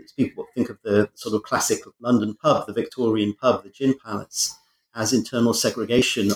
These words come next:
of rooms. And initially, uh, that was designed to keep, uh, working class men away from middle class people and to keep women and, and men away from, from each other.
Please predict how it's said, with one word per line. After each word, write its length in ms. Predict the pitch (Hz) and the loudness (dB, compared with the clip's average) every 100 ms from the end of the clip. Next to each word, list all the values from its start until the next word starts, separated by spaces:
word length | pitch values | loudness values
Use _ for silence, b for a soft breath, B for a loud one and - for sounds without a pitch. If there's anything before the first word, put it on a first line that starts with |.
| 117 | -2
of 140 | 101 _ | -6 _
rooms. 640 | 139 143 120 113 113 110 - | -2 0 2 0 0 0 -2
And 240 | 120 107 | -8 -6
initially, 720 | 107 147 - 110 104 113 113 _ _ _ | 2 4 4 2 2 0 -4 _ _ _
uh, 180 | 107 107 | -2 2
that 160 | 104 | 2
was 100 | - | 0
designed 460 | - - 104 104 101 | -8 -2 2 4 2
to 80 | - | -4
keep, 320 | _ 104 - _ _ _ _ | _ -2 -2 _ _ _ _
uh, 240 | 104 101 107 | 0 0 4
working 280 | 117 117 104 | 2 2 -2
class 600 | 110 98 - - - - _ _ | -2 -2 4 4 4 -6 _ _
men 220 | 113 120 | -4 0
away 280 | 110 107 101 | 2 4 2
from 200 | 107 104 | 0 -2
middle 220 | 113 131 | 0 2
class 220 | 120 107 | 2 0
people 400 | - 113 117 110 | 0 -4 0 0
and 120 | 101 | 0
to 60 | - | -2
keep 320 | _ 104 101 113 | _ -6 -6 _
women 260 | 110 107 98 | 0 2 4
and, 260 | 101 101 - | 2 0 -4
and 160 | 107 107 | -6 -4
men 240 | 120 123 | 2 2
away 280 | 98 107 104 | 2 0 -2
from, 360 | - 98 98 _ _ | -2 -6 -6 _ _
from 100 | 98 | -4
each 240 | 104 - | -4 -8
other. 300 | 101 107 98 | -2 0 -2